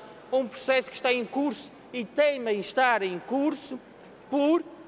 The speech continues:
porque o Governo não avança com a legislação que tem que avançar, talvez tentando ganhar tempo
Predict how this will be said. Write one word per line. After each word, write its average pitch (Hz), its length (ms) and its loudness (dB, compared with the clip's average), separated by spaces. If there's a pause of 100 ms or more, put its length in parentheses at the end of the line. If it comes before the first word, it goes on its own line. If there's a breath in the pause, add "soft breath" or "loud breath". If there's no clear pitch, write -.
(160)
porque 277 280 -4
o 269 80 0
Governo 254 440 0
não 247 200 2
avança 247 420 0
com 254 140 -2
a 254 80 2
legislação 240 500 0
que 254 80 -12
tem 247 100 0
que 233 80 -4
avançar, 240 440 0
talvez 269 340 -2
tentando 254 500 0
ganhar 233 380 2
tempo 254 340 -2